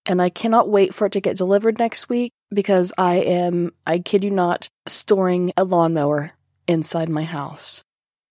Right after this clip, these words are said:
Let's move on to chapter three. And what I tend to do is, instead of synopsizing the entire chapter at once,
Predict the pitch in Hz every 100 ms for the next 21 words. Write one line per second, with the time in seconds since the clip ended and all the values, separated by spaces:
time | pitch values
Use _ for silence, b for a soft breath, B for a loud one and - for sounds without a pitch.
0 | _ 277 339 - 302 285 220 220 226 226
1 | - - 208 202 202 220 - - 185 -
2 | 262 277 - 196 196 320 _ _ _ -
3 | 254 294 311 285 359 349 302 277 269 -
4 | 233 233 226 - - 226 226 - 262 262
5 | - 247 233 - 247 233 226 233 214 202
6 | - - 226 220 214 - 214 - 202 -
7 | 190 202 226 - -